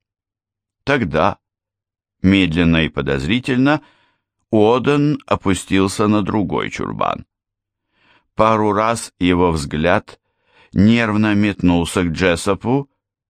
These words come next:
который, поддерживая видимость спокойствия,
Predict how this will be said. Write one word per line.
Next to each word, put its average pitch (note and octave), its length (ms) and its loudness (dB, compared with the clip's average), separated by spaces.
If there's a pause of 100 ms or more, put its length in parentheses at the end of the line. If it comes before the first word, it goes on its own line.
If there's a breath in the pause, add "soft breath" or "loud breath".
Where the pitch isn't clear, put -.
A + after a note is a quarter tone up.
(220)
который, E3+ 540 0
поддерживая G#2+ 1120 0
видимость F2 540 0
спокойствия, E2+ 920 -4